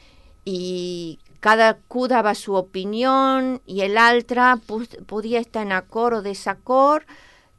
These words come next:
però, bueno, arribàvem a un punt mitjà, no?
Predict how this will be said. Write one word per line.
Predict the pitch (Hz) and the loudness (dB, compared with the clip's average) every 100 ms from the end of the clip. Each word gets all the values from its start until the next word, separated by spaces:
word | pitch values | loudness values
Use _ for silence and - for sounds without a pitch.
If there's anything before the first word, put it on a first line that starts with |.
| - | -4
però, | 208 202 | 0 2
bueno, | 190 226 214 196 | 4 2 2 2
arribàvem | 202 202 240 214 269 269 | 0 0 0 4 4 4
a | 226 | 2
un | 202 | -2
punt | 196 214 233 208 | -6 -4 -4 -4
mitjà, | 175 180 - - 190 175 _ - _ - | -6 -6 -8 -8 -8 -8 _ -20 _ -12
no? | 196 254 | -6 -6